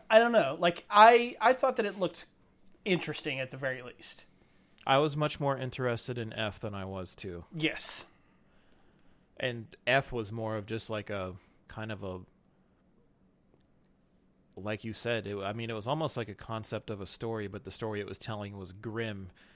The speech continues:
Speaker 2: and somber,
Speaker 1: Mm-hmm.
Speaker 2: and I fucking loved every bit of it. And that ending scene where her face just peels off, dude.
Speaker 1: Yeah.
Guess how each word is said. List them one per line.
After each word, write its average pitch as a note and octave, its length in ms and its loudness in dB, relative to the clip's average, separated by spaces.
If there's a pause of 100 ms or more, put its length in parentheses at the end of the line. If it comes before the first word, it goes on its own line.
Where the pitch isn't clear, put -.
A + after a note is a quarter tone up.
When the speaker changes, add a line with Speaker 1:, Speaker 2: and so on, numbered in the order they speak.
(320)
Speaker 2:
and F2+ 260 -10
somber, G2 540 -6
Speaker 1:
Mm-hmm. C#3 180 -6
Speaker 2:
and D3+ 100 -4
I C3+ 80 -8
fucking G#2 440 -8
loved G#2 340 -8
every G2+ 220 -6
bit G#2 180 -4
of G2 140 -4
it. E2 100 -6
And G2+ 80 -10
that A#2 240 -4
ending G#2+ 340 -8
scene A#2 460 -8
where G2+ 160 -6
her F#2 220 -10
face G#2 360 -10
just - 280 -10
peels B2 340 -8
off, C3+ 240 -4
dude. C#3 180 -2
Speaker 1:
Yeah. C#3 480 2